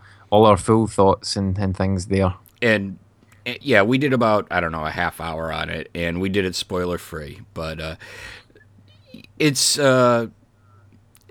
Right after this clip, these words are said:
Speaker 2: don't believe the internet trolls. It's the
Speaker 1: Mm-hmm.
Speaker 2: trolls being trolls again. Um,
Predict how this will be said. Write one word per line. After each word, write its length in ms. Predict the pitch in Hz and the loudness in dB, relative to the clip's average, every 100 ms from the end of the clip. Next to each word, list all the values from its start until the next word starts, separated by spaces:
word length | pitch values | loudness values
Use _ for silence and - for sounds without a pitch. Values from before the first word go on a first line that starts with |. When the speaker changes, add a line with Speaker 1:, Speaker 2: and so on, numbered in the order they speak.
| - - - _ _ _ - - 131 - | -20 -20 -20 _ _ _ -18 -16 -18 2
Speaker 2:
don't 440 | 156 170 185 - | 8 8 6 -2
believe 840 | 170 170 156 147 143 139 135 117 - - | -2 0 2 2 2 2 2 0 -8 -8
the 180 | 110 117 | -4 -2
internet 640 | 127 123 123 117 110 - | 2 2 4 2 0 -2
trolls. 760 | - 101 98 87 - - - - - _ _ _ _ _ _ _ - | -4 2 2 2 -4 -6 -6 -8 -20 _ _ _ _ _ _ _ -6
It's 140 | 95 | 0
the 80 | 117 | 2
Speaker 1:
Mm-hmm. 80 | 98 | 2
Speaker 2:
trolls 440 | 98 123 139 160 | 4 4 4 2
being 280 | 165 165 160 | 0 0 0
trolls 440 | - 135 120 110 | 0 2 2 0
again. 520 | 113 104 101 98 95 - - - - - _ | -2 0 0 0 -2 -8 -18 -20 -20 -20 _
Um, 440 | 107 101 101 98 | -2 -2 -2 -4